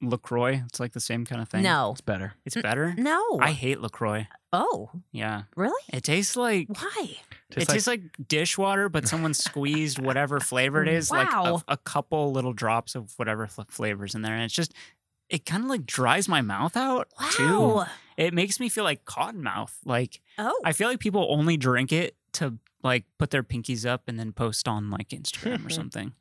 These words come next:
Speaker 1: you know?
Speaker 2: Well,
Speaker 1: Are you
Speaker 2: I'll
Speaker 1: a, are you
Speaker 2: <clears throat>
Speaker 1: a LaCroix consumer?
Speaker 2: I do on occasion
Speaker 1: <laughs>
Speaker 2: enjoy
Speaker 1: Okay.
Speaker 2: a good LaCroix
Speaker 1: <laughs>
Speaker 2: when it's a hot night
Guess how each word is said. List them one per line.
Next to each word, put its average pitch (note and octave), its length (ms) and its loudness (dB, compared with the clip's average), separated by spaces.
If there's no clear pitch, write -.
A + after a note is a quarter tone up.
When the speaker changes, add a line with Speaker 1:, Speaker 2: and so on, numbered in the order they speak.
Speaker 1:
you C3+ 80 -2
know? D#3+ 200 2
Speaker 2:
Well, G3+ 160 0
Speaker 1:
Are - 60 6
you D#3 80 8
Speaker 2:
I'll E3 100 8
Speaker 1:
a, D3+ 120 6
are B2+ 160 6
you C#3+ 220 6
Speaker 2:
<clears throat> - 0 -
Speaker 1:
a C#3+ 260 4
LaCroix C#3 460 4
consumer? C#3+ 400 4
Speaker 2:
I A#3 680 6
do B3+ 300 6
on C#4 180 4
occasion A#3+ 600 2
Speaker 1:
<laughs> - 80 0
Speaker 2:
enjoy - 240 4
Speaker 1:
Okay. G#3 140 8
Speaker 2:
a F#3+ 60 4
good G#3 180 2
LaCroix G#3+ 480 2
Speaker 1:
<laughs> E3+ 100 2
Speaker 2:
when G#3 140 2
it's G3 180 0
a G3+ 80 4
hot G3 380 2
night F#3 400 2